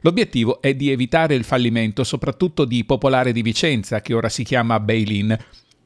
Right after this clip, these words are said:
Un'ipotesi tutt'altro che distante, dopo che Unicredit ha ammesso le difficoltà a trovare investitori che credano ancora al progetto finanziario della banca di Corso Palladio.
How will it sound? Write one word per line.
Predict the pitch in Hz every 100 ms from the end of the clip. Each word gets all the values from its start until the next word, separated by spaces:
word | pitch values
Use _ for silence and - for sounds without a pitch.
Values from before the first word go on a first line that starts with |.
| - -
Un'ipotesi | 202 180 170 151 143 139
tutt'altro | - 123 147 135 139 131
che | 123
distante, | 117 - 117 104 117
dopo | 113 110
che | 123 131
Unicredit | 123 113 - 170 170 160 -
ha | 131
ammesso | 120 131 - -
le | 113 110
difficoltà | 117 131 147 131 175
a | 165
trovare | 135 127 127
investitori | 127 123 120 - 180 101 101 120
che | 156
credano | - 190 180 160 131
ancora | 127 170 185 190
al | 160
progetto | - 135 147 160 139 113
finanziario | 127 143 160 123 101 107 120
della | 120 135
banca | 131 120 117 123
di | 113
Corso | - 117 - 117
Palladio. | - 110 104 95 98 113